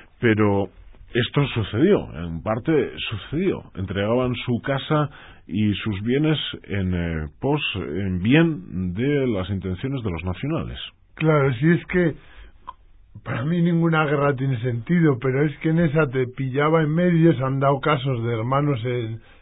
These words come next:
Speaker 2: en diferentes bandos, es, eh, problemas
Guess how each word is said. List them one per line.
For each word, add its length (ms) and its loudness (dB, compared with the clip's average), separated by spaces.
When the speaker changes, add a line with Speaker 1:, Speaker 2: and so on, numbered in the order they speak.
Speaker 2:
en 140 -6
diferentes 640 0
bandos, 520 6
es, 220 0
eh, 220 -6
problemas 540 8